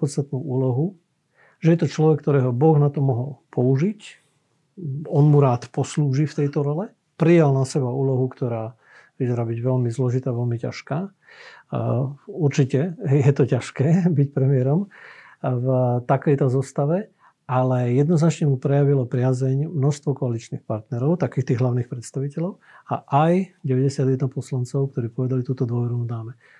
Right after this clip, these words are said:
A tento muž, a, prináša aj tú živú skúsenosť s tým, ako pôsobí Boh a že je treba vložiť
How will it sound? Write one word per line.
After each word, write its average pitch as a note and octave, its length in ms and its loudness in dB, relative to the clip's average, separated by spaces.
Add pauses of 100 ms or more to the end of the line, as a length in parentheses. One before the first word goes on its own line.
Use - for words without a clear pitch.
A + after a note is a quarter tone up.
(100)
A - 80 -10
tento C3 320 0
muž, - 480 -4 (960)
a, B2 320 -2
prináša D3 560 2
aj F3+ 240 2
tú D3+ 160 2
živú C#3+ 320 4
skúsenosť C#3 960 -4 (480)
s - 180 -16 (600)
tým, C#3+ 400 2
ako D3 240 0
pôsobí C#3 400 0
Boh C3 240 -2 (640)
a E3+ 320 2 (320)
že C3 400 2
je C#3+ 160 4
treba C#3+ 240 2
vložiť C#3 500 4